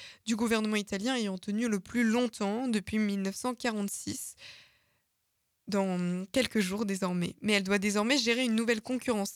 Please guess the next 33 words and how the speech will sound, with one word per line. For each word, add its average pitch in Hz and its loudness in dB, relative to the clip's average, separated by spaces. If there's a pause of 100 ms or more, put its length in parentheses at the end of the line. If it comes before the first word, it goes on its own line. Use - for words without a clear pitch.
(120)
interne, 294 4 (960)
une 262 2
concurrence 277 2
qui 262 0
lui 214 0
dit : « 220 -2
Vous 208 -4
avez 208 0
gagné 202 2
le 180 -2
pouvoir, 185 0
certes, - 0
vous 190 -4
êtes 196 -6
enraciné, 254 4 (240)
mais 262 2
vous 220 0
n'êtes 190 -2
pas 262 4
allé 202 -2 (300)
assez 247 0
loin », 196 2
et 196 -2
qui - -10
cherche 262 2
de 185 0
grappiller 220 0
des 196 0
voix 240 4
sur 226 -6
son 214 -4
propre - 2
terrain. 185 0